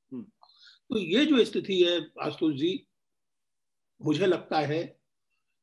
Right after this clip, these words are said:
Speaker 2: कि चूंकि system ने अपने ढंग से इससे सीखा, आपने
Speaker 1: हम्म।
Speaker 2: देखा कि डेमोक्रेटिक राइट्स को कर्टेल करने के लिए इसका खूब इस्तेमाल किया गया।
Speaker 1: जी।
Speaker 2: तरह तरह के आंदोलनों का दमन करने के लिए इसका इस्तेमाल किया गया। लोगों ने कितना सीखा है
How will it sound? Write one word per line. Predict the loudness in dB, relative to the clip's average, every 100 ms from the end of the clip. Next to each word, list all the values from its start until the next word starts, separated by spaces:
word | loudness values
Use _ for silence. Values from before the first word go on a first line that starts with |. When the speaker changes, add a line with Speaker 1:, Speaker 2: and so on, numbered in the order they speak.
| _
Speaker 2:
कि | -6 -6 -6
चूंकि | 2 2 4 8 8 6 0 -14
system | -2 -2 0 -2 4
ने | 4
अपने | 4 2 2
ढंग | 2 0
से | 0
इससे | -2 -2
सीखा, | -2 -2 -4 -8 -14 _ _
आपने | -10 -2 0
Speaker 1:
हम्म। | 2
Speaker 2:
देखा | 0 0
कि | -2
डेमोक्रेटिक | -2 -2 -2 -4 -6 -4
राइट्स | -4 -4
को | -6
कर्टेल | -6 -4 2 2
करने | 0 -2 -2
के | -2
लिए | 0 0
इसका | 0 -6
खूब | -4 -4
इस्तेमाल | -4 -4 -4
किया | -4 -6 -6
गया। | -6 -10 _ _ _
Speaker 1:
जी। | -12 -10 -12 -18 -20 _ -6
Speaker 2:
तरह | -2 0
तरह | 2 0
के | 0
आंदोलनों | 0 2 4 2
का | 0
दमन | -2 0 0
करने | 0 0 0
के | 2
लिए | 2 0
इसका | 0 -6
इस्तेमाल | -6 -4 -2 -2
किया | -2 -2
गया। | -2 -4 -8 _ _ _ _ _ _ _ -10
लोगों | -2 8 10 10 8
ने | 6 4
कितना | 2 -2 0 -2
सीखा | -2 -6 -6 -12
है | -18